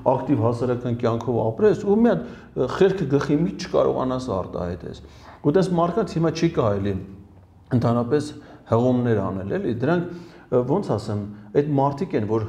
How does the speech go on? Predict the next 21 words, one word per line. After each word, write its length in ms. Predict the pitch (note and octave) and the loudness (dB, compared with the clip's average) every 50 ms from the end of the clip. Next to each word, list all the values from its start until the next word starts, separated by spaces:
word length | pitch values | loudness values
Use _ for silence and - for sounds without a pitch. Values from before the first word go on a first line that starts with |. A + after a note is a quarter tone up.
| - - G#2+ | -6 -8 -4
ամենամեծ 640 | G#2 A2+ A#2+ C3 C3+ B2+ A2+ C3 C#3 D#3 D3 - A#2 | -2 0 0 0 0 0 0 0 0 -2 -2 -4 -2
վտանգն 500 | F#2+ A2+ A2 A2 C#3+ C#3 C#3+ D3 C#3 A2 | 0 0 2 2 2 2 4 4 2 2
են 100 | G2 G2 | 0 0
նաև 240 | F#2+ F#2 F#2+ F#2+ G2+ | -2 -2 -4 -4 -4
ներկայացնում 680 | G2+ G2 G#2 G#2+ G2 F#2+ F#2 F#2 F#2 - G#2+ G2 F#2 | -6 -6 -6 -6 -4 -2 -2 -2 -4 -4 -4 -4 -4
հասարակության 760 | F2+ G2 - - G#2 G2 F#2 F#2 G#2 G2+ - - G2 G#2 A#2+ E3+ | -4 -4 -4 -4 -4 -4 -4 -6 -6 -8 -6 -4 -2 0 0 2
մեջ, 220 | G3+ F3 C3 A#2 | 2 2 2 0
որովհետև 520 | G2+ A2+ A#2+ A#2+ A#2 B2 B2+ A#2+ C#3+ B2 B2+ | 0 2 2 2 2 2 2 2 0 0 0
իրանց 340 | B2 B2 B2 B2 - - - | 0 0 -2 -2 -2 0 2
չելած 340 | C#3 C3+ C3+ C3 B2+ - - | 4 4 4 2 2 0 0
տեղով 400 | - A2 A2 B2 E3+ G#3+ A3+ D3+ G#2+ G2+ - - - - - - - - - - - | 2 2 2 4 4 4 4 2 0 -2 -4 -10 -16 -18 -20 -20 -20 -20 -20 -20 -20
փորձում 480 | - - B2 A#2+ A#2+ - - G3+ A3+ A3+ | -2 2 2 2 2 2 2 2 2 4
են 240 | D#3+ A#2 G#2 G2 G2+ - - - - - - - - - | 2 2 0 -2 -4 -8 -12 -16 -18 -20 -20 -20 -20 -10
տրամադրություններ 920 | - - C3+ C#3 D3 D3 C#3+ D3 C#3 C3+ C#3 C3+ C3+ - C#3+ C#3 C#3+ C#3 - | 0 2 4 4 4 4 2 2 2 0 0 -2 -2 -2 0 0 0 -2 -2
ստեղծեն։ 500 | - - F#2+ F#2 F#2+ - G2 F#2+ E2+ - - - - - _ | -4 -6 -6 -6 -8 -8 -12 -12 -12 -14 -16 -20 -20 -20 _
Տեսեք, 280 | _ - C#3+ E3+ F#3+ E3 | _ -2 0 0 2 2
դուք 180 | E3 D#3 - E3 | 2 2 2 0
ասում 200 | D#3 - F3+ F3+ | 0 0 -2 -2
եք 140 | F3 F3+ - - - - - - - - | -4 -4 -6 -12 -16 -18 -20 -20 -4 0
Արամ 340 | D3 D3 D#3+ F#3 F#3 F3 C#3 | 2 2 2 2 2 2 2
Զավենի 520 | A#2+ B2+ B2+ C3 C3 C#3+ C#3+ D#3 E3 F#3 | 2 2 2 2 2 0 -2 -2 -2 -2